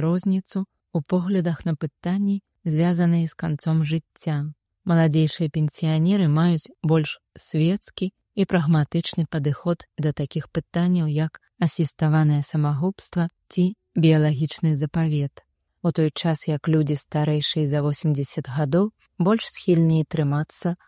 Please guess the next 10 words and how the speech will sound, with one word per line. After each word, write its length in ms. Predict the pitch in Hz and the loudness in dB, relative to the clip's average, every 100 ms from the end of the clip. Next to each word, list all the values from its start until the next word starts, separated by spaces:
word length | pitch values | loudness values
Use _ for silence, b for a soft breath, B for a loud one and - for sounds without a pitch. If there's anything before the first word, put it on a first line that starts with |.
| b | b
традыцыйных 760 | 160 165 160 156 - 156 139 - | 2 4 4 0 -2 -2 -2 -6
поглядаў 560 | - 175 190 196 190 196 - b | -2 -2 0 -2 -2 -4 -8 b
і 120 | b 196 180 | b 4 4
лічаць 400 | 220 226 214 - _ | 2 -4 -8 -12 _
рэлігію 720 | 170 156 147 151 170 175 165 180 _ - | 0 2 2 0 -2 -2 -2 -4 _ 0
неад'емным 760 | 175 170 156 156 160 156 147 - - | 2 4 2 2 2 2 0 -4 -4
арыенцірам 920 | 160 147 143 139 - 175 180 175 180 _ _ - | -2 0 -2 -4 -4 -2 2 2 0 _ _ -8
у 100 | 160 | -6
падобных 540 | 156 143 147 147 - | -4 -2 0 -2 -2
пытаннях. 800 | - - - 147 139 139 143 | -8 -8 -6 -4 -2 -4 -6